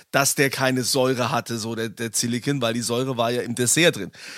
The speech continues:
Ja, aber das ist natürlich, äh, auch wie alles auf dieser Welt Geschmackssache. Und, äh, ich kann aber nur sagen, absoluter Geheimtipp. Wenn wir jetzt so eine Auslese nehmen, was war's, was hast du gesagt, zweitausendvierzehner oder was hatten wir?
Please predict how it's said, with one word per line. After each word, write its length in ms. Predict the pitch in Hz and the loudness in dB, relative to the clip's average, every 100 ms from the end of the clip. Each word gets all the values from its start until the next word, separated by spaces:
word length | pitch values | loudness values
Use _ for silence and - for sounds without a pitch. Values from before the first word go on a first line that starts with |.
| - 131 | -12 0
Ja, 160 | 117 | 0
aber 180 | 98 143 | 2 0
das 100 | 151 | 0
ist 140 | 214 | 2
natürlich, 460 | 190 151 175 160 160 | 2 2 2 2 0
äh, 100 | 139 - | 0 2
auch 300 | 151 151 - _ _ | 2 2 0 _ _
wie 320 | 143 180 185 _ _ _ _ | -6 -6 -6 _ _ _ _
alles 320 | - 220 185 139 | 4 6 8 6
auf 120 | 120 | 2
dieser 280 | 123 117 113 | 0 0 0
Welt 360 | 113 98 - - - - | -2 -2 -6 -6 -14 -2
Geschmackssache. 720 | 131 131 143 - 185 165 226 240 _ - - - 120 - | 2 4 4 4 2 4 2 -2 _ -20 -20 -20 -12 2
Und, 520 | 143 147 151 - - | 4 6 2 -2 2
äh, 220 | 139 135 131 | 4 4 0
ich 260 | 120 127 | -8 -4
kann 180 | 143 156 | 0 2
aber 160 | 139 131 | 2 2
nur 140 | 147 | 2
sagen, 300 | 127 127 143 | 2 2 2
absoluter 520 | - - 135 127 127 | -2 0 0 2 0
Geheimtipp. 480 | 110 110 143 151 156 - - 127 - | 2 2 2 2 -2 -4 -16 -12 2
Wenn 140 | 156 | 4
wir 80 | 180 | 6
jetzt 180 | 196 - | 6 6
so 60 | |
eine 140 | 175 143 | 6 6
Auslese 540 | 165 196 190 196 160 | 6 4 2 2 2
nehmen, 280 | 160 175 202 | 2 2 4
was 180 | 180 175 | 2 4
war's, 320 | 196 202 165 | 4 2 -2
was 140 | 156 160 | -2 0
hast 120 | 196 | 0
du 40 | |
gesagt, 180 | 196 170 | 0 0
zweitausendvierzehner 960 | 151 170 165 139 120 208 185 214 208 196 | 4 4 4 2 -2 -2 0 0 4 4
oder 160 | 156 151 | 4 4
was 180 | 175 196 | 2 2
hatten 200 | 190 | 0
wir? 120 | 196 | 2